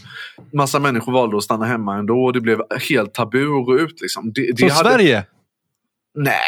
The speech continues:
Speaker 2: Jo.
Speaker 1: Det, nej, men absurt, Daniel.
Speaker 2: Här-,
Speaker 1: Det kan du inte
Speaker 2: men
Speaker 1: påstå.
Speaker 2: herregud.
Speaker 1: Sverige har ju varit
Speaker 2: Ju-
Speaker 1: jätteöppet.
Speaker 2: Ja, ja, absolut.
Speaker 1: Folk går på
Speaker 2: Från
Speaker 1: krogen
Speaker 2: politiskt,
Speaker 1: och
Speaker 2: från, från politiskt håll har
Speaker 1: Här
Speaker 2: det
Speaker 1: har det,
Speaker 2: varit
Speaker 1: här har det
Speaker 2: det.
Speaker 1: inte blivit tabu,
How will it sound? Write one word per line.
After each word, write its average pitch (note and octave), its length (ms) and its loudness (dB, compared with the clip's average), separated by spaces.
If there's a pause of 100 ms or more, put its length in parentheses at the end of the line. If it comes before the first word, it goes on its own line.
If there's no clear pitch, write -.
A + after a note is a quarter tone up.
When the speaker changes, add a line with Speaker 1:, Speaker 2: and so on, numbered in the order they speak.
(360)
Speaker 2:
Jo. E3+ 160 6
Speaker 1:
Det, D3 220 8
nej, F3 140 2
men E3+ 100 0
absurt, D3 580 2
Daniel. B2+ 180 4
Speaker 2:
Här-, A3 80 4
Speaker 1:
Det F#3 60 2
kan E3 120 0
du D#3 60 0
inte C3 180 -6
Speaker 2:
men D3 80 4
Speaker 1:
påstå. A3+ 160 6
Speaker 2:
herregud. A#3 180 4
Speaker 1:
Sverige D3+ 300 4
har E3 60 6
ju D#3+ 60 4
varit C#3 200 2
Speaker 2:
Ju- C#3+ 40 0
Speaker 1:
jätteöppet. C3+ 460 -2 (440)
Speaker 2:
Ja, G#3+ 400 4
ja, D3+ 420 6
absolut. F3 300 0
Speaker 1:
Folk - 160 4
går D#3+ 80 4
på D3 60 0
Speaker 2:
Från E3+ 140 4
Speaker 1:
krogen D3 180 4 (140)
Speaker 2:
politiskt, A2 220 0
Speaker 1:
och G2+ 320 -2
Speaker 2:
från, F3 260 2
från E3 160 2
politiskt G3+ 480 -2
håll B2 180 2
har A2+ 80 0
Speaker 1:
Här C#3+ 80 6
Speaker 2:
det D3 60 4
Speaker 1:
har E3+ 80 4
det, F3 60 6
Speaker 2:
varit F#3 120 4
Speaker 1:
här D#3 60 4
har D#3 60 4
det F3+ 140 6
Speaker 2:
det. F#3+ 40 4
Speaker 1:
inte E3 160 0
blivit C3 320 0
tabu, G2+ 480 -2